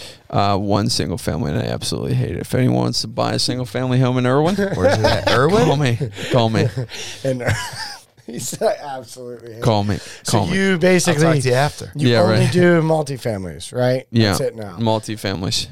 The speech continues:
Speaker 1: Yeah.
Speaker 3: Okay.
Speaker 1: Yeah.
Speaker 3: Gotcha.
Speaker 2: So why, why?
Speaker 1: Um, well, it's, it aligns with my goals because I wanna get to, I wanna s-, scale. So, you know, I, I don't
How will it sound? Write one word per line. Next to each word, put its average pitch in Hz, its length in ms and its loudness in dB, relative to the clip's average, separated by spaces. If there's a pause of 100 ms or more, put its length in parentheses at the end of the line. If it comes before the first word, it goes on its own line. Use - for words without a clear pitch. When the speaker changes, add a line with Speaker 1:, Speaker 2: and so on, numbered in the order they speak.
Speaker 1:
Yeah. 113 120 -8
Speaker 3:
Okay. 131 460 -2
Speaker 1:
Yeah. - 200 -4
Speaker 3:
Gotcha. 123 520 -10
Speaker 2:
So 113 160 -2
why, 123 360 4
why? 95 400 -2 (840)
Speaker 1:
Um, 156 460 0 (240)
well, 147 400 2
it's, 135 360 2
it 120 280 2 (180)
aligns 117 380 2
with 117 100 -4
my 98 140 0
goals 104 640 -4 (220)
because 113 340 -4
I 107 80 2
wanna 107 180 -2
get 98 200 -4
to, 95 280 0 (120)
I 101 80 2
wanna 101 180 -2
s-, - 300 -2
scale. - 840 -2
So, 87 600 0 (380)
you 107 160 0
know, 85 240 -2
I, 107 220 0
I 113 120 2
don't 110 300 0